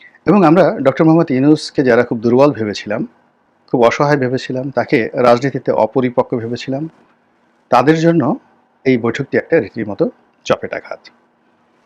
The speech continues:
তিনি বৈঠক করেছেন শত অনিশ্চয়তা থাকা সত্ত্বেও, ভারতের পক্ষ থেকে শতভাগ নেতিবাচক মনোভাব প্রদর্শন করা হয়েছে,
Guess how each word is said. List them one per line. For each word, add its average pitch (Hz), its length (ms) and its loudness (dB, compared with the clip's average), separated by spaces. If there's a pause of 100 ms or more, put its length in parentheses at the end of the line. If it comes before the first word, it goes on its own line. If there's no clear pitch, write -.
(160)
তিনি 160 200 6 (300)
বৈঠক 156 300 4
করেছেন 123 300 -2 (240)
শত - 160 -6 (160)
অনিশ্চয়তা 120 500 -4
থাকা - 140 -8 (100)
সত্ত্বেও, - 340 -10 (420)
ভারতের 131 380 0
পক্ষ - 140 -4 (120)
থেকে 156 160 -4 (580)
শতভাগ 139 380 0 (160)
নেতিবাচক 131 500 0
মনোভাব 117 320 0
প্রদর্শন 120 360 -4
করা 127 180 0
হয়েছে, 131 220 -8